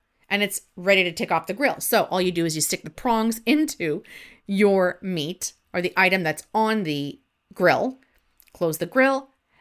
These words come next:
and it'll keep that, that gauge going for you. It'll, it'll get that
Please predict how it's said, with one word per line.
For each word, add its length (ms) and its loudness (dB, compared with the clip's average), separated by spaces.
and 140 2
it'll 160 2
keep 360 -8
that, 360 -2
that 220 -2
gauge 300 0
going 220 -4
for 240 -8
you. 100 -10
It'll, 260 -6
it'll 280 -2
get 220 0
that 280 2